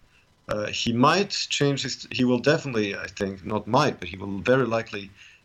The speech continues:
uh, change his style also vis-a-vis China. And yet, the underlying causes of the tension between China and the U S will remain. Uh, we're talking about a global, uh, some people talk about a second, uh, Cold War.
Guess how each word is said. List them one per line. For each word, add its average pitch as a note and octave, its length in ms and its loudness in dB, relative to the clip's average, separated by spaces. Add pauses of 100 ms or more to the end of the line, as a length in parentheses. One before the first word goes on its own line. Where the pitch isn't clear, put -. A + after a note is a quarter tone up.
(120)
uh, G2+ 100 -4
change A#2+ 400 2
his G#2+ 120 -4
style A2+ 260 6
also C#3 500 2
vis-a-vis G2 380 -4
China. A#2 520 4 (340)
And A2 120 -4
yet, D#3 340 2 (340)
the A#2+ 160 2
underlying C3 500 0
causes A#2+ 580 -4
of G#2 160 -8
the G2+ 80 -8
tension B2+ 480 2
between G#2 280 -8
China A#2 360 0
and G#2 120 -4
the G#2+ 60 -4
U G#2+ 140 -2
S G#2 160 -4
will G#2 100 -6
remain. A#2+ 460 4 (640)
Uh, A2 180 -4
we're A2 140 -10
talking B2+ 520 0 (100)
about G#2+ 500 4 (260)
a G#2 60 -6
global, A2 680 0 (440)
uh, G2+ 100 -6
some A#2+ 240 2
people A#2 320 -2
talk A#2+ 300 2
about G#2+ 260 4
a G2 60 2
second, A2 560 0 (400)
uh, G#2 140 -2
Cold D3 320 4
War. G2 340 -2